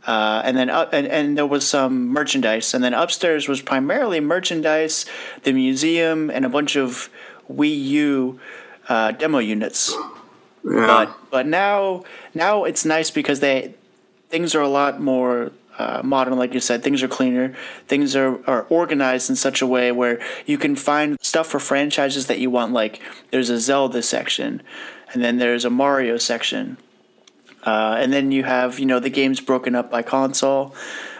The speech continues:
Speaker 1: Uh, so that was pretty nice. And the floors are new.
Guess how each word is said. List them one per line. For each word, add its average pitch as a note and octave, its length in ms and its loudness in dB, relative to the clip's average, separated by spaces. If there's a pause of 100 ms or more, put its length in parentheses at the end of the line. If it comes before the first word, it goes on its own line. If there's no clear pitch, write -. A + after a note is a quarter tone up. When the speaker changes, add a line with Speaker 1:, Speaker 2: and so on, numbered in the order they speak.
(100)
Speaker 1:
Uh, - 300 -2
so - 140 -2
that G3 40 2
was G#3+ 100 0
pretty - 240 -4
nice. - 400 -4 (540)
And C#3 120 0
the F3+ 60 2
floors D#3+ 420 2
are D3+ 80 2
new. C3 360 2